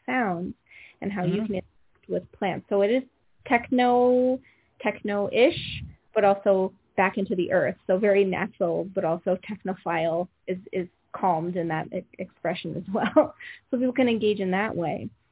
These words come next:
Speaker 1: um, in an exhibition. Um, other ways people engage in classes and in workshops,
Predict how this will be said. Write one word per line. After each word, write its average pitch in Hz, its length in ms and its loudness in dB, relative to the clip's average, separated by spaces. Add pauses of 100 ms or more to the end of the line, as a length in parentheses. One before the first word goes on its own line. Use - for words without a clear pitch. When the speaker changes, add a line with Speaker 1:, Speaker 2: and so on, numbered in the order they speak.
(220)
Speaker 1:
um, 175 500 -2
in 196 100 0
an 180 120 2
exhibition. 175 840 -4 (240)
Um, 190 520 -2 (400)
other 269 340 4
ways 254 280 4
people 226 320 -2
engage 214 380 0 (440)
in 196 140 0
classes 190 640 -4
and 185 120 0
in 175 140 -2
workshops, 185 540 -4